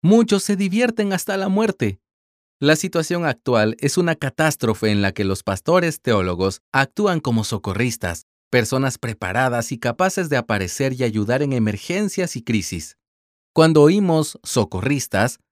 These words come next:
tendemos a pensar en bomberos, paramédicos y personal de búsqueda y rescate. Sin embargo, los pastores teólogos también están en las trincheras, enfrentándose a vidas quebrantadas, familias fracturadas, muerte y desesperación.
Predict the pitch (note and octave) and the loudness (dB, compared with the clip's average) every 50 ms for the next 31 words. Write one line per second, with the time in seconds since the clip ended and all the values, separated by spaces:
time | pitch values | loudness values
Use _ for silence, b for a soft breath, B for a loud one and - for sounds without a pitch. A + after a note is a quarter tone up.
0 | _ _ - D#3 D#3+ E3 G3 G#3 G#3+ G#3+ - F#3 E3+ - C#3+ B2 A2+ - C3 C3 | _ _ 2 4 4 4 4 2 2 2 2 2 2 2 2 2 4 4 4 4
1 | C3+ C3 A#2 G#2+ F#2+ F2+ F2+ F2+ G#2+ A2+ G#2+ F#2+ F2+ E2+ - - - G#2+ G2+ G2+ | 4 4 4 4 4 2 2 2 2 2 2 0 -2 -4 -4 0 0 2 2 2
2 | G#2 A#2 C#3 C#3+ B2 A2+ G#2+ - A2+ A#2 A#2 - - D#3+ D3 - E3+ D3+ - - | 2 2 0 0 -2 -4 -2 -2 -2 -2 -2 -2 -2 -2 0 0 0 0 0 -2
3 | D#3+ D#3+ E3+ F#3 F#3+ E3+ E3 C#3+ C#3 F3+ F#3+ - - - C#3 A2+ A2 G#2+ G2+ F#2 | -2 -2 -2 -2 0 0 0 0 0 0 -2 0 -2 -2 0 0 2 0 0 -2
4 | G2 F#2+ - - - G2+ F#2 - - E2+ D2+ - _ _ _ _ _ _ _ _ | -2 -4 -4 -2 0 0 0 0 -2 -6 -6 -8 _ _ _ _ _ _ _ _
5 | _ _ - - F3 E3+ D#3 D3+ D3 D3+ D3 C#3 C3 A2+ A#2+ A2 G#2+ G2+ - - | _ _ 2 2 4 4 4 4 4 4 4 4 4 2 2 2 2 0 -2 -2
6 | - G2+ F#2 - - D#3 D3+ D3+ C#3+ - - - A#2+ G#2+ G2 F#2+ F2 F2+ F#2+ G2 | -4 -4 -2 0 2 2 4 2 2 0 0 2 4 4 4 2 2 2 0 0
7 | - - _ _ _ _ _ - - C3 C3 C3+ F3+ G3+ G#3 F3+ D3+ - - E3 | 0 -4 _ _ _ _ _ 2 4 4 4 4 4 2 2 0 0 0 0 0
8 | E3 D#3+ D3+ C#3 A#2+ A2+ - - A#2 A2+ G2+ F#2+ - - B2 B2 B2 A2 F#2 E2+ | 0 0 0 0 0 -2 -2 -2 0 0 0 0 0 0 0 0 0 0 -2 -4
9 | - - _ _ _ - D#3+ D#3 D3 D#3+ D3+ D3 C#3+ D#3+ E3+ F3+ F3+ E3+ - - | -8 -12 _ _ _ 2 2 4 4 4 2 2 2 0 0 0 0 -2 0 0
10 | C3 A#2 A2+ D#3 E3+ D3+ D3+ C3+ - - - A2+ G#2+ G2+ G2+ F#2+ F#2 - - B2 | 0 0 0 -2 0 0 0 0 0 -2 -2 -2 -2 -2 -2 -4 -2 0 2 2
11 | A#2+ G2+ F#2 F2+ F2 - - _ _ _ - - D3+ C#3+ D3+ F#3+ A3+ A3 G3 D#3+ | 2 2 0 -2 -4 -8 -12 _ _ _ 0 2 4 4 6 4 4 2 2 0
12 | C3 - - B2+ A2+ A2+ - - G#2+ F#2+ F#2+ F#2 F#2 F2 F2 F2 F2 - - - | 0 0 -2 -2 -4 -2 -2 -2 -2 0 2 2 2 0 0 -2 -4 -8 -4 2
13 | A#2+ C3 D#3 F3 E3 C#3+ - - A#2 G#2 G2+ F2 F2+ E2+ - G2 - - - F#2 | 4 6 6 6 4 2 0 -2 -2 -2 -2 -2 -4 -4 -6 -6 -8 -6 -6 -6
14 | F2 E2+ - - G2+ F#2+ F#2+ F2+ E2 | -6 -6 -4 -2 -2 0 0 -2 -4